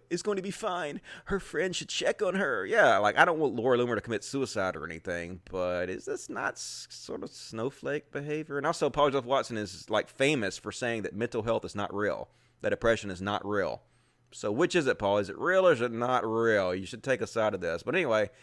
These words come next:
here's why it's hard to feel sorry for her.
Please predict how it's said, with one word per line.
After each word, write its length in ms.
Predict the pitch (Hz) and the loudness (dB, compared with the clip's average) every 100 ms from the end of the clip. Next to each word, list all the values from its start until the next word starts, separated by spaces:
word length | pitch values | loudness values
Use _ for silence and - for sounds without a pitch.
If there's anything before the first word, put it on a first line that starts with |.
| - - - | -20 -20 -20
here's 260 | _ 87 95 | _ -4 0
why 160 | 127 139 | 2 2
it's 80 | |
hard 240 | 135 151 156 | 6 8 8
to 80 | - | 4
feel 220 | 170 180 | 2 0
sorry 320 | 202 196 202 | 4 6 6
for 240 | 156 151 | 4 4
her. 200 | 151 151 | 6 4